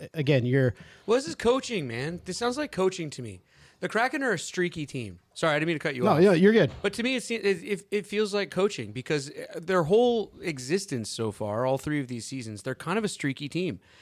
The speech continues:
Speaker 2: I mean, they're so streaky that we <laughs> have running jokes and bits on this show about Chris having to run into a lake naked because of their n-, negative streaks. Chris, by the way, they're on a four-game losing streak.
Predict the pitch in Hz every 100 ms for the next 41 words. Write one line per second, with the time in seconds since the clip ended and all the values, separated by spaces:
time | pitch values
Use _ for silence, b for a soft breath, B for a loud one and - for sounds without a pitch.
0 | b 151 175 170 165 185 185 220 269 -
1 | 180 165 170 165 156 180 - 185 202 180
2 | B B B - 175 220 196 127 139 175
3 | 196 - 156 120 151 180 160 151 131 -
4 | 180 165 143 127 - 156 160 151 156 127
5 | 135 147 151 143 135 147 143 - B B
6 | B 147 143 190 170 131 131 143 135 127
7 | 143 127 131 151 143 156 151 143 123 196
8 | 180 - 196 185 151 156 165 175 156 139
9 | 143 - 170 165 180 156 165 202 131 110
10 | 117 95 -